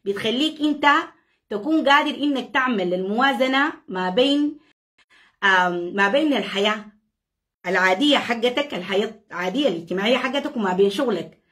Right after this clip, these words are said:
الأطباء طبعا معروفين يا إخواننا في إنهم هم، آم، آه، أي شغل يعملوه في الدنيا دي أيا كان تخصصهم قاعد يشيل كمية من الوقت منهم، ما بيديهم فرصة إنهم يمارسوا حياتهم الطبيعية بطريقة سليمة يعني.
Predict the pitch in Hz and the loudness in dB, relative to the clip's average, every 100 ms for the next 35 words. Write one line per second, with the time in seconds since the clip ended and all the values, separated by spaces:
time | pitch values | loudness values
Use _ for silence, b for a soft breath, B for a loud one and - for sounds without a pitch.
0 | b b b b 196 196 220 233 320 320 | b b b b 0 0 0 4 4 4
1 | 294 240 202 196 202 285 277 214 240 254 | 0 0 0 0 0 0 -2 -2 -2 -2
2 | 240 - 247 269 220 196 233 285 311 - | -2 -4 -2 0 0 0 2 2 0 -4
3 | b b b b 190 180 180 175 175 - | b b b b 2 2 0 -4 -6 -8
4 | 185 175 170 208 330 330 277 277 214 180 | -6 -4 -6 -2 0 2 0 0 0 0
5 | 185 190 208 294 247 - 185 254 220 185 | 0 0 2 2 0 -6 -2 0 2 2
6 | 226 262 294 226 220 233 226 202 - 277 | 0 -2 0 0 0 -2 -2 -8 -6 -4
7 | 302 294 294 B B - 254 311 285 220 | 0 -2 -4 B B -2 2 2 2 -2
8 | 285 285 285 220 254 294 247 190 202 277 | -2 -4 -4 -2 2 2 2 0 2 0
9 | 220 247 285 294 269 320 330 233 269 294 | -2 0 2 4 4 2 2 2 2 2
10 | 214 277 285 285 254 240 269 254 202 240 | -2 -2 -2 -4 -4 -2 0 0 0 -2
11 | 247 - 208 233 233 185 180 196 220 220 | -4 -8 -6 -4 -6 -8 -4 -2 0 -2
12 | 180 190 180 170 - - 185 208 214 160 | -4 -4 -4 -6 -10 -8 -4 0 0 -2
13 | 156 - - | -4 -10 -12